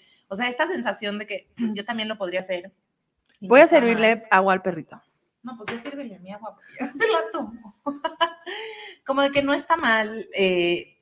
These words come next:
Speaker 1: y, y que no tiene, también co-, como que siento que estamos muy acostumbradas a ver a la estrella porno como esta persona que está, que es la embajadora del pecado, ¿no? Entonces, como, como que nunca sientes esta autoconciencia de que está desnuda frente a una cámara.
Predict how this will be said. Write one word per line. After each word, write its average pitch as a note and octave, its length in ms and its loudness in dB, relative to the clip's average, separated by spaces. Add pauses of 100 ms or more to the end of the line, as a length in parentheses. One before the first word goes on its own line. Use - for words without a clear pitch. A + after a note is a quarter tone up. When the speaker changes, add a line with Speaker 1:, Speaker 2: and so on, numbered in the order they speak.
(260)
Speaker 1:
y, G#3 200 -14
y G3+ 160 -10
que G#3+ 120 -4
no A3+ 180 -2
tiene, B3 240 -4
también A#3 340 -2
co-, C#4+ 200 -14 (100)
como A#3+ 200 -6
que A3 100 -10
siento B3 280 -8
que C#4+ 60 -10
estamos A#3 260 -10
muy A#3 100 -6
acostumbradas G#3 560 -8
a G3 40 -6
ver F#3+ 120 -8
a G3+ 60 -8
la F#3+ 80 -6
estrella F#3+ 340 -8
porno F#3 340 -6
como D#3+ 180 -14
esta F#3+ 220 -12
persona F3 440 -8 (380)
que F#3 100 0
está, F3+ 280 -2
que F#3+ 340 -4
es F#3+ 120 -4
la A3 60 2
embajadora F3+ 520 0
del E3 220 -4
pecado, D3+ 520 -2
¿no? E3+ 280 -8
Entonces, F3 440 -10
como, F3 380 -10
como F#3 240 -6
que F#3+ 100 -4
nunca G#3 320 -6
sientes G3 360 -6 (520)
esta G3 240 -12
autoconciencia G3 1000 -10
de G#3+ 120 -14
que - 80 -20
está F#3 160 -12
desnuda F#3+ 400 -14
frente E3 240 -20
a - 20 -20
una F3 160 -20
cámara. F3 200 -18